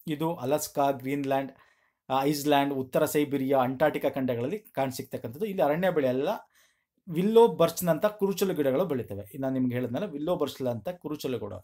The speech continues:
ಈ ರೀತಿ ಕುರುಚಲು ಗಿಡಗಳು ಬೆಳೆದಿರ್ತವೆ. So, ಇದು ಎಲ್ಲಿ ಸಿಗ್ತಕ್ಕಂಥದ್ದು? ಇದು ಸಿಗ್ತಕ್ಕಂಥದ್ದು ಎಲ್ಲಿ ಅಂದ್ರೆ ನಾನ್ ನಿಮ್ಗೆ ಹೇಳ್ದೆ, ಈ ಒಂದು ರೀಜನ್‌ನಲ್ಲಿ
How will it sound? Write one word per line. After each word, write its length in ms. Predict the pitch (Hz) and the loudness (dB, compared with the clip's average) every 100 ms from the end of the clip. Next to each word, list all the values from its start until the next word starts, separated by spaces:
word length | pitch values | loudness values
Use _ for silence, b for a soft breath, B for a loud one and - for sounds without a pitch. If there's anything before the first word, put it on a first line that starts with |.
| 147 | -12
ಈ 80 | |
ರೀತಿ 180 | 127 120 | -12 -12
ಕುರುಚಲು 420 | - 139 - 117 | -14 -14 -12 -12
ಗಿಡಗಳು 300 | 110 110 110 | -12 -14 -14
ಬೆಳೆದಿರ್ತವೆ. 840 | 110 110 101 101 - 95 _ _ b b b b _ | -12 -14 -14 -18 -18 -18 _ _ b b b b _
So, 100 | 160 | -2
ಇದು 120 | 165 | 2
ಎಲ್ಲಿ 120 | 180 220 | 2 0
ಸಿಗ್ತಕ್ಕಂಥದ್ದು? 1000 | 214 170 190 190 170 160 151 151 - _ | -2 -4 -4 -2 -2 2 2 2 -2 _
ಇದು 140 | - - | -16 -12
ಸಿಗ್ತಕ್ಕಂಥದ್ದು 680 | 139 - 139 135 131 135 | -8 -4 -2 -2 -2 0
ಎಲ್ಲಿ 260 | 135 131 135 | 0 0 0
ಅಂದ್ರೆ 380 | 135 196 233 _ _ - | -2 -4 -6 _ _ -12
ನಾನ್ 180 | 143 131 | -6 -2
ನಿಮ್ಗೆ 240 | 131 123 | 0 0
ಹೇಳ್ದೆ, 200 | 120 127 | -2 -4
ಈ 240 | 202 147 143 | -6 -8 -6
ಒಂದು 220 | 135 135 | -4 -4
ರೀಜನ್‌ನಲ್ಲಿ 440 | 113 101 98 101 | -6 -10 -12 -12